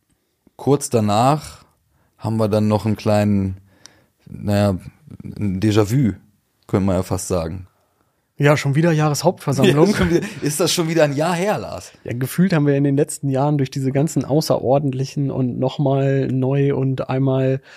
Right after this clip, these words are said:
Speaker 2: in ganz großer Runde die Probleme besprechenden sehr viele von diesen Sitzungen erlebt. Geht immer lange, geht, äh, in den letzten Jahren bei der Eintracht auch immer heiß her.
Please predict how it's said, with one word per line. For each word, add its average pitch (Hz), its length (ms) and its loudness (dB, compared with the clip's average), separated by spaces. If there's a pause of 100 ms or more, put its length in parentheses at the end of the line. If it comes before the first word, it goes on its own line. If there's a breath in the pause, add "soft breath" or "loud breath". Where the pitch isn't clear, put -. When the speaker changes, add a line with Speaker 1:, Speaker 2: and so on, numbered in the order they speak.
(380 loud breath)
Speaker 2:
in 131 160 -2
ganz 135 220 0
großer 139 320 0
Runde 135 340 2
die 131 500 0
Probleme 135 520 0
besprechenden 131 920 -6
sehr 135 280 0
viele 165 380 2
von 135 180 0
diesen 135 600 0
Sitzungen 139 500 0
erlebt. 135 420 -2
Geht 127 240 -4
immer 139 240 0
lange, 147 400 2
geht, 131 360 -6 (340)
äh, 131 400 -2
in 135 80 -2
den 127 100 0
letzten 131 300 -2
Jahren 131 180 4
bei 127 80 4
der 127 100 4
Eintracht 135 380 -4
auch - 160 -10
immer 127 280 0
heiß 127 280 0
her. 135 320 0